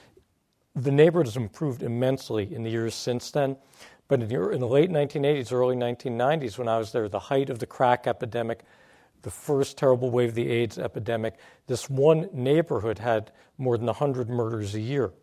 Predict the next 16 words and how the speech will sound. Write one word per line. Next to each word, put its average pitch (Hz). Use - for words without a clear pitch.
just -
in 117
one 127
neighborhood. 127
And, 120
you 147
know, 131
the 120
amount 147
of 113
violence 127
and 110
social 113
chaos 135
is 117
hard 143